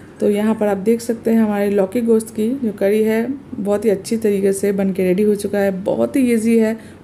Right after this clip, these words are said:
बहुत ही ज़्यादा simple है। आप जो, आपके पास जो थोड़ा सा भी गोश्त अगर मौजूद रहे तो आप इसमें से बना सकते हैं, चाहे वो रेड मीट ही क्यों ना हो। आप आसानी से इसे बनाएं और परोसें।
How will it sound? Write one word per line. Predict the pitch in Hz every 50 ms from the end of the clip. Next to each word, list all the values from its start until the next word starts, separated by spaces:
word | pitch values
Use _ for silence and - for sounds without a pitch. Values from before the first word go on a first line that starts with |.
| -
बहुत | 170 175 185 185 214 220 262
ही | 254
ज़्यादा | 226 220 208 214 214
simple | 214 - 214 208 196 - 214 208
है। | 208 208 208 208 - - - - - - -
आप | 202 208 208 196 190
जो, | - 214 208 214 214 - - - - - - - - - - -
आपके | 190 196 - 247
पास | 226 233 226 226
जो | 220 233 226
थोड़ा | - 220 214 214 233
सा | 247 277 269
भी | 262 262
गोश्त | 214 220 226 233 233 233 233
अगर | 226 226 226
मौजूद | 220 214 208 208 196 220 226 220 220
रहे | 220 214 214 220 233 226 - - - - - - -
तो | 196
आप | 190 190
इसमें | 190 190 190 190
से | 185 - 185
बना | 185 180 180 190 220
सकते | 226 226 214 - - - 220
हैं, | 220 220 220 226 - - - - - -
चाहे | - 214 202 202
वो | 196 202 202
रेड | 190 196 190 190 202
मीट | 220 226 226
ही | 240 220
क्यों | 226 226 220 214
ना | 214 208
हो। | 202 208 214 262 311 - - - - - - - -
आप | 196 220 247 - -
आसानी | 196 196 190 196 202 208 214 208
से | 208 220 214
इसे | 202 214 208
बनाएं | 190 202 196 208 220 226 247 302 -
और | - - 202 226 254
परोसें। | 254 - 190 185 185 185 185 - 240 285